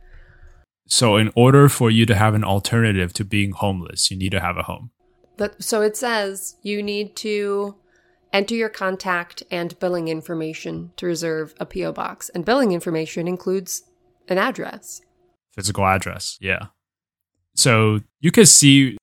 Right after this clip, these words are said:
Speaker 1: the theme that I'm trying to push here. It is a vicious cycle, and if anyone were to design this as a board game, it would get rejected by every game publisher because they will look at it and be like, "This is not a balanced game.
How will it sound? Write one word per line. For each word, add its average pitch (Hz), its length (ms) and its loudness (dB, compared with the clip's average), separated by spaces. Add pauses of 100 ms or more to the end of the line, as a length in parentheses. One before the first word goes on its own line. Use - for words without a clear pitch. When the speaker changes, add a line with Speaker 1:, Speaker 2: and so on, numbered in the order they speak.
Speaker 1:
the 113 100 0
theme 92 500 2
that 101 140 0
I'm 95 160 0
trying 104 300 0
to 101 100 -4
push - 320 -2
here. 87 240 -12 (340)
It 117 120 2
is 127 120 6
a 120 100 6
vicious 120 380 6
cycle, 98 480 -2
and 104 420 -4 (140)
if 123 300 -4
anyone 135 500 8
were 117 120 6
to 117 100 2
design 107 520 0
this 101 180 2
as 101 160 -2
a 101 40 -4
board 107 360 0
game, 85 240 -8
it 95 60 -6
would 92 100 -6
get 92 160 -6
rejected 95 520 -6
by 85 280 -4
every 95 260 -2
game 95 260 -2
publisher 87 540 -12
because 87 280 -12
they 87 100 -6
will 85 120 -6
look 101 200 -6
at 82 100 -12
it 85 80 -14
and 82 100 -16
be 87 140 -20
like, 82 320 -18 (540)
"This 104 120 -4
is 117 80 2
not 104 200 2
a 98 60 2
balanced 92 500 -2
game. 95 320 -8